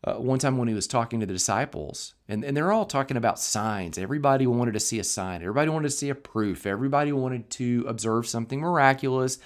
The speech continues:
that certified, verified that God was among them and that they were pursuing the right course of action. And he said, "Wait, don't, don't look outside at the externals for a sign."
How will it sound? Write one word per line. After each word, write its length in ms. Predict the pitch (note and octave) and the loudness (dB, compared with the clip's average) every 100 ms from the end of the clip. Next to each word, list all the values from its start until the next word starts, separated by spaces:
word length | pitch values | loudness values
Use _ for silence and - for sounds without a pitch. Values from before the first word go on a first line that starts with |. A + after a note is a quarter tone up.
| - - - | -20 -20 -16
that 520 | - G#2+ A#2+ B2 A#2 - | -6 0 4 4 2 0
certified, 920 | - E3+ F#3+ - G2+ F2+ F2+ G#2 A#2 _ - | 2 4 2 2 2 2 -2 -4 -8 _ -10
verified 880 | A2 C#3 F3 C3+ G2 F#2+ F#2 F#2 - _ - | 2 4 4 2 0 0 0 -4 -10 _ -4
that 240 | A#2 A#2+ | -4 0
God 440 | B2 A#2+ A#2 A#2+ A#2+ - | 4 4 4 2 -4 -8
was 260 | A2 B2+ | 0 0
among 360 | B2 A#2+ A#2+ A#2+ | 2 2 4 4
them 200 | A#2 A2+ | 2 0
and 100 | A#2+ | -2
that 240 | A2+ - A2 | -4 -4 -2
they 220 | A2+ A#2 | 0 2
were 260 | A#2+ A#2 A2+ | 0 -2 -2
pursuing 520 | A2+ G#2 - A2 G2+ | -4 -6 -4 -4 -4
the 100 | G2 | -2
right 340 | F#2 F2 F#2 | -2 -2 -4
course 480 | - - A#2 A2 - - - - - - | -10 -6 -4 -2 -6 -10 -20 -20 -20 -4
of 160 | A2 G2+ | -2 4
action. 440 | A2+ C#3+ - B2+ | 4 2 0 0
And 80 | C#3+ | 0
he 60 | |
said, 160 | E3 G#3+ | 0 -2
"Wait, 200 | A#3+ C4 | 0 0
don't, 220 | A3 C#4+ | -2 -4
don't 360 | F#3 A#3+ F#4 F4 | -2 -2 -2 -6
look 460 | D3+ D3+ G#3 - - - | -6 0 2 0 -6 0
outside 1000 | D3 E3+ - - - C3+ D3+ D3 A2+ A2 | 0 0 -4 -4 0 0 2 0 0 -4
at 100 | A#2+ | -10
the 220 | - B2 - | -6 -8 -4
externals 800 | C3 - - C3+ D3 B2+ A2 - | -6 -6 -6 -4 -2 -2 -2 -4
for 220 | - B2 | -4 -4
a 40 | |
sign." 580 | B2 D3+ F3 D#3 C#2 - | -2 -2 -2 -6 -10 -18